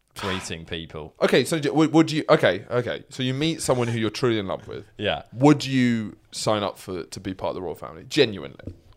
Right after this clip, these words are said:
Speaker 1: Now that's the thing, because right now I'm sitting here, I'd say no.
Speaker 2: Okay.
Speaker 1: Sitting here, I'd say no. But then once you're, you know, when you're in that feeling,
Speaker 2: Okay, no, uh,
Speaker 1: it's a
Speaker 2: how,
Speaker 1: hard thing to
Speaker 2: what,
Speaker 1: say no
Speaker 2: what,
Speaker 1: to.
Speaker 2: what do you do?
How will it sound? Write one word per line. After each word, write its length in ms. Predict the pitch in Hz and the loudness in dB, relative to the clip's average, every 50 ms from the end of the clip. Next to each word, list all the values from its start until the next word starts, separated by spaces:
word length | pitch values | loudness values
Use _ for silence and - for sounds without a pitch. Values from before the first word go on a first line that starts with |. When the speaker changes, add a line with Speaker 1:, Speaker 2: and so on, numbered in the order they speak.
| - - - - - | -20 -20 -20 -8 0
Speaker 1:
Now 300 | 123 143 147 143 135 113 | 4 6 8 8 6 6
that's 280 | 117 139 143 135 - - | 6 6 6 6 6 2
the 80 | 127 | -2
thing, 120 | - 135 117 | -2 -2 -2
because 220 | 110 104 127 107 107 | 0 -2 -2 0 4
right 220 | 127 135 139 131 | 6 6 6 6
now 220 | 127 127 123 113 104 | 4 4 4 4 4
I'm 80 | 104 | 2
sitting 320 | - - 147 147 135 123 120 | -2 -4 -4 -2 -2 0 -2
here, 180 | 120 113 104 | 0 2 2
I'd 140 | 101 101 - | 2 0 0
say 180 | - 107 95 98 | -2 -4 -4 -4
no. 260 | 95 87 80 76 - - - - | -6 -8 -8 -10 -12 -16 -14 -12
Speaker 2:
Okay. 260 | 117 107 92 71 - - | -10 -10 -10 -10 -10 -4
Speaker 1:
Sitting 320 | - - 143 135 127 117 | 2 4 4 6 6 6
here, 140 | 113 107 107 | 4 4 4
I'd 160 | 101 101 - | 4 2 2
say 200 | - 110 98 95 | 0 -2 -2 -4
no. 300 | 92 90 82 76 73 71 - | -4 -8 -8 -8 -10 -12 -8
But 140 | - 113 92 | -6 -4 -2
then 140 | 123 120 120 | -2 -2 0
once 280 | 127 131 135 135 - | -2 -2 -2 -4 -6
you're, 160 | 131 123 123 127 | -6 -6 -6 -4
you 100 | 131 143 | -2 0
know, 120 | 160 165 | 2 4
when 140 | 160 165 156 | 4 4 4
you're 120 | 143 135 | 4 4
in 160 | 139 139 135 | 4 4 4
that 300 | 135 127 127 - - _ _ _ _ | 4 4 4 2 -2 _ _ _ _
feeling, 520 | - - - 131 123 127 117 87 78 - - | -10 -4 -2 0 0 0 -2 -2 -2 2 2
Speaker 2:
Okay, 140 | 226 269 269 | 4 4 6
no, 180 | 226 220 180 170 | 6 6 6 6
uh, 100 | 180 151 | 6 4
Speaker 1:
it's 120 | 160 175 180 | 4 4 6
a 60 | 208 | 6
Speaker 2:
how, 80 | 220 | 8
Speaker 1:
hard 280 | - 151 139 135 127 - | 8 10 8 8 8 6
thing 180 | - 135 117 107 | 2 -6 -6 2
to 100 | - 143 | 8 8
Speaker 2:
what, 160 | 196 214 120 | 10 10 10
Speaker 1:
say 40 | 113 | 8
no 120 | 156 185 | 8 8
Speaker 2:
what, 140 | 170 117 131 | 8 6 6
Speaker 1:
to. 60 | 135 | 8
Speaker 2:
what 220 | 175 190 - - - | 8 8 8 6 2
do 80 | 165 165 | -4 -2
you 120 | 156 147 | -2 0
do? 340 | 123 135 120 98 78 67 | 2 2 2 2 2 -4